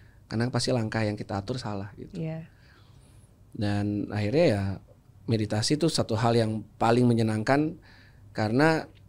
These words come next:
Speaker 1: di situ kita jadi bisa tahu, "Oh, gue mau marah ya,"
Speaker 2: Hmm.
Speaker 1: gitu. "Oh, gue mau, eh, apa ya, gue mau
Speaker 2: Hmm.
Speaker 1: dendam nih kayaknya nih.
Speaker 2: Hmm.
Speaker 1: Oh, gue lagi kesel nih," gitu.
Speaker 2: Iya.
Speaker 1: Dan di situ juga akhirnya gue jadi bisa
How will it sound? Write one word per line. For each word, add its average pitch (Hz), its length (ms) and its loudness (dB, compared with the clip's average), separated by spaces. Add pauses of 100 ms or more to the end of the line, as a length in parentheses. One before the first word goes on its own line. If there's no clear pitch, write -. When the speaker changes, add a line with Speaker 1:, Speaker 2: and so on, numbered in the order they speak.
Speaker 1:
di 120 120 -4
situ 123 200 0
kita 147 220 4
jadi 123 180 4
bisa 113 300 4
tahu, 151 400 6 (920)
"Oh, 170 500 6
gue 156 180 4
mau 156 140 4
marah 123 260 4
ya," 113 380 0
Speaker 2:
Hmm. 196 440 -6
Speaker 1:
gitu. 175 340 -10
"Oh, 156 760 4
gue 143 200 2
mau, 117 240 2 (1300)
eh, 104 500 -4
apa - 180 -4
ya, 95 180 -6
gue 151 160 0
mau 151 100 4
Speaker 2:
Hmm. 113 80 2
Speaker 1:
dendam 131 240 4
nih 131 120 2
kayaknya 110 240 0
nih. 202 100 -4
Speaker 2:
Hmm. 196 340 -4 (200)
Speaker 1:
Oh, 147 220 2
gue 143 140 4
lagi 127 120 4
kesel 127 320 -2
nih," 120 260 0
gitu. - 220 -16 (240)
Speaker 2:
Iya. 180 400 -8 (640)
Speaker 1:
Dan 101 800 -2
di 113 220 -6
situ 123 320 0
juga 110 480 2
akhirnya 113 320 0
gue 135 160 0
jadi 110 240 0
bisa 98 720 -2